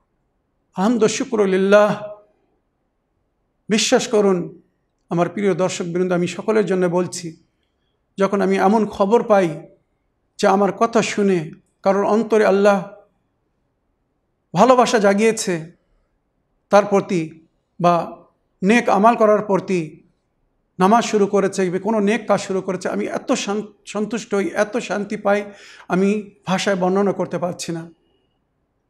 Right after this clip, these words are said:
আল্লাহ রব্বুল আলমিনের একটা বড় দান, তৌফিক। কারো কথা শুনে কেউ যদি নেকি কাজ শুরু করে, নেক কাজ শুরু করে,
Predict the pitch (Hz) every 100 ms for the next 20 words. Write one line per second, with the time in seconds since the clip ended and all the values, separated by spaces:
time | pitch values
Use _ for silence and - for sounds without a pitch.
0 | _ _ _ 202 226 214 202 208 202 196
1 | 202 208 214 196 196 170 180 190 156 175
2 | 170 156 151 _ _ _ _ _ - 214
3 | 208 196 160 - _ _ _ _ _ _
4 | _ _ _ _ _ _ 196 240 247 233
5 | 233 - 220 208 208 214 202 196 190 202
6 | 240 226 196 185 202 202 208 185 175 170
7 | 202 220 196 180 - 196 196 175 165 170
8 | -